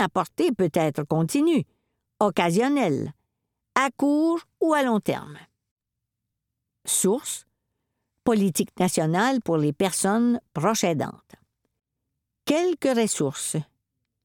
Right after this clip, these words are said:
L'appui pour les proches aidants. L A P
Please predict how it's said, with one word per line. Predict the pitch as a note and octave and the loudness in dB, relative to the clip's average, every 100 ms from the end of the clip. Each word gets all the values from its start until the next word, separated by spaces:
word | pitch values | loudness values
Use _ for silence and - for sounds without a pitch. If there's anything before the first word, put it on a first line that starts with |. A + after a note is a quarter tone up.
| _ _ _ _ _ _ _ _ G3 | _ _ _ _ _ _ _ _ 2
L'appui | A3+ C4+ - A#3+ B3+ E4+ - _ - | 2 2 0 0 2 2 -2 _ -2
pour | A3 | 2
les | G3 F3 | 2 2
proches | - F3 B3 C#4 | 0 0 0 0
aidants. | B3+ B3 F3 C#3+ - _ _ _ _ _ _ _ _ _ _ _ _ - | 0 0 0 -2 -6 _ _ _ _ _ _ _ _ _ _ _ _ -2
L | A#3 G#3 - _ | 2 0 -2 _
A | - C#3 - _ _ - | -2 -2 -6 _ _ -2
P | G#3 | 0